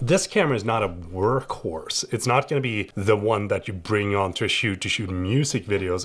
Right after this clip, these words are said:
as compared to something like the A seven S three. But if you're mainly doing videos, then I would probably go for the F X three instead, because the A seven S three has honestly served pretty good.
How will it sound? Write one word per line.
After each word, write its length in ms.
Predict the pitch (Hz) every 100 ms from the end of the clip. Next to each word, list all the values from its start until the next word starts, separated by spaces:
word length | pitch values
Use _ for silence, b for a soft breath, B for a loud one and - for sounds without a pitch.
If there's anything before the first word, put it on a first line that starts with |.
| -
as 160 | 113
compared 420 | - 107 - 110 107
to 100 | 107
something 340 | 110 95 101
like 220 | 101 95
the 120 | - 98
A 140 | 90
seven 240 | - 95
S 200 | 92 -
three. 280 | - 170 101 104
But 340 | 170 175 - B B
if 180 | - 123
you're 260 | 131 120 113
mainly 440 | 107 113 127 139
doing 360 | 110 110 123 107
videos, 520 | 170 220 104 107 - B B -
then 380 | 117 123 117 - -
I 300 | 113 101 95
would 200 | 98 98
probably 520 | - - 117 185 139
go 180 | 107 110
for 180 | - 117
the 100 | 95
F 120 | 95
X 160 | 101 -
three 200 | 107 95
instead, 600 | 85 - - - 131 - B B -
because 560 | 117 120 104 110 -
the 120 | 117 127
A 120 | 135
seven 280 | - 135 127
S 200 | 110 -
three 480 | 135 185 160 123 B B B - - -
has 420 | - - - - - -
honestly 520 | - 139 170 - 139 127
served 580 | - 120 147 135 127
pretty 180 | - 156
good. 300 | 143 214 -